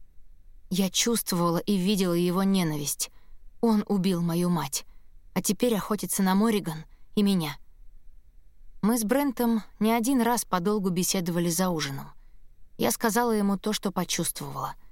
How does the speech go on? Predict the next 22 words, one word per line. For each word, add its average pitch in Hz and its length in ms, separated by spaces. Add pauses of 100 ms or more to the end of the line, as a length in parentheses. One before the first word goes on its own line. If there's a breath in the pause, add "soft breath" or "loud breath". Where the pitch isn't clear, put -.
(300)
От 175 180
него 240 260
исходит 233 420
глубокая 214 540
печаль, 208 540 (280)
когда 180 260
он 175 120
смотрит 165 480
на 175 120
Мориган. 156 420 (920)
И 202 80
Роллинс 262 380
признался, 220 580
что - 180
его 190 180
младшая 202 420
сестра 226 480
умерла 185 420
примерно 180 520
в 170 40
этом 180 240
возрасте. 151 640